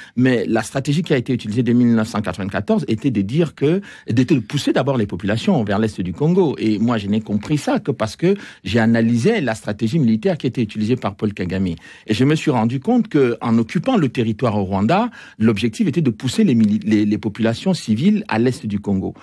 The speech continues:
Mais pourquoi ? Eh bien, on se rend compte que Kagame lui-même, il disait que, euh, les génocidaires se trouvaient à l'est du Congo. Mais si les génocidaires se sont retrouvés, comme il dit, à l'est du Congo,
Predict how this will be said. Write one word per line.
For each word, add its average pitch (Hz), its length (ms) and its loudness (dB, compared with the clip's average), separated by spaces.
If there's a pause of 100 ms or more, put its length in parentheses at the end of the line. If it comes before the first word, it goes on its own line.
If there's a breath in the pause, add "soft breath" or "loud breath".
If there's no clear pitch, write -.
(120 loud breath)
Mais 165 100 2
pourquoi ? 165 500 -2 (320 loud breath)
Eh 113 80 0
bien, 220 320 2 (140)
on 170 80 0
se 156 120 -4
rend 170 160 2
compte 254 280 -2
que 156 100 0
Kagame 131 560 2
lui-même, 156 520 2
il 143 140 -2
disait 117 300 0
que, 214 280 2 (340 loud breath)
euh, 127 280 4
les 127 240 4
génocidaires 139 680 2
se - 120 -4
trouvaient 123 260 0
à 123 80 4
l'est 117 240 -2
du 98 160 -2
Congo. 98 380 -2 (300 loud breath)
Mais 143 180 4
si - 180 0
les 214 100 4
génocidaires 151 520 2
se 135 100 -4
sont 139 160 0
retrouvés, 127 480 2
comme 170 260 0
il 156 140 2
dit, 127 240 2
à 107 80 -2
l'est 107 260 -2
du 92 140 -4
Congo, 170 400 2